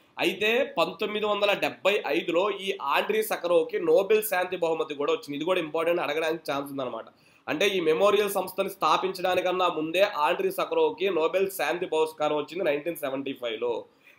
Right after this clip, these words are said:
ఆండ్రీ సకరోవ్ను రష్యా అణుబాంబు పిత అని, హైడ్రోజన్ బాంబు పిత అని కూడా పిలుస్తారు. అంటే ఇతను తయారు చేశాడనమాట.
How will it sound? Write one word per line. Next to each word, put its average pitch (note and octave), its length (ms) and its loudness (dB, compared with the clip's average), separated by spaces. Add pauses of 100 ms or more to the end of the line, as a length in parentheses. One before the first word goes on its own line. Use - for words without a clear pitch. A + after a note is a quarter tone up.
ఆండ్రీ G3+ 360 2
సకరోవ్ను F3+ 560 4
రష్యా F3+ 500 2
అణుబాంబు F3 400 2
పిత E3+ 240 -6
అని, E3+ 280 2
హైడ్రోజన్ F3+ 600 0
బాంబు E3 280 2
పిత E3+ 240 -6
అని D#3+ 180 2
కూడా D3+ 220 2
పిలుస్తారు. C3+ 480 -4
అంటే C3 160 0
ఇతను D3+ 140 0
తయారు D3 320 0
చేశాడనమాట. C#3+ 600 -2